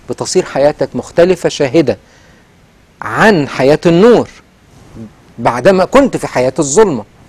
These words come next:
لكن إن كانت حياتك لم تشهد للنور بعد ولم تصبح من أولاد النور، لكن حياتك بتشهد عن أ-، عن أعمال ظلمة وأعمال جسد وأعمال عنف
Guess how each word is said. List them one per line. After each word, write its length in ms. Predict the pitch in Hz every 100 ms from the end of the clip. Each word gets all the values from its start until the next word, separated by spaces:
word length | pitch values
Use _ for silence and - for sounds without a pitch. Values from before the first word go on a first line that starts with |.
| - _ - -
لكن 320 | 147 127 - - _ - -
إن 100 | 123
كانت 300 | 220 262 -
حياتك 460 | - 139 127 - -
لم 140 | 151 165
تشهد 440 | - 240 - 135
للنور 320 | 127 131 147
بعد 280 | 123 120 107 107 - _ _ -
ولم 240 | 127 180 214
تصبح 440 | 226 160 135 -
من 100 | 175
أولاد 360 | 156 139 160 139
النور، 360 | 135 135 123 - - -
لكن 360 | 139 160 151 160 _ _ _ _ _ - -
حياتك 420 | - 147 190 185
بتشهد 520 | 143 147 233 - 180
عن 160 | 151 160
أ-، 260 | 170 165 160 -
عن 240 | 135 160 165
أعمال 380 | 151 156 180
ظلمة 380 | 139 160 170 135
وأعمال 480 | 123 135 120 151 131
جسد 320 | 165 - 117
وأعمال 300 | 113 117 143
عنف 320 | 127 175 139